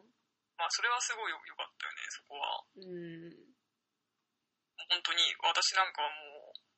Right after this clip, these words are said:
Speaker 1: すごいあそこでもうテンションぶち上がっちゃったし。
Speaker 2: うん。
Speaker 1: なんかもう、あの空間を十五分ぐらい、二十分ぐらい尺取ってやってくれただけで、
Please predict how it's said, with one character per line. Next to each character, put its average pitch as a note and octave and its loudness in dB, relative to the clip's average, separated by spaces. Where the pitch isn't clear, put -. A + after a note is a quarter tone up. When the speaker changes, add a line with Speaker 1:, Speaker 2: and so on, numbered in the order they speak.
Speaker 1:
す - -2
ご E3 -2
い D3 8
あ D#3+ 6
そ - -6
こ D#3+ -6
で D#3+ 0
も D3 -8
う - -6
テ G#3+ 2
ン F#3 0
シ - 4
ョ D#3 0
ン D3 -12
ぶ D3 -8
ち D#3 6
上 D#3 8
が E3 6
っ D#3+ -4
ち - 0
ゃ B2+ 2
っ - -4
た - -6
し。 - 6
Speaker 2:
う D#4 -10
ん。 D#4 -8
Speaker 1:
な - 12
ん - 12
か - 12
も - -4
う、 - 6
あ - 6
の A#3+ -2
空 A#3 -2
間 A#3 2
を G#3+ -4
十 G#3 2
五 G#3+ -2
分 A3+ -6
ぐ G#3+ 2
ら G#3 8
い、 F#3 6
二 - -8
十 - -2
分 G3+ -4
ぐ G3+ 8
ら G3+ 12
い F#3+ 10
尺 - 4
取 F#3+ 4
っ - -16
て F3+ 10
や - 0
っ - -20
て F#3 10
く - 8
れ F#3 12
た F#3+ 10
だ F#3+ 10
け F3+ 2
で、 E3+ 4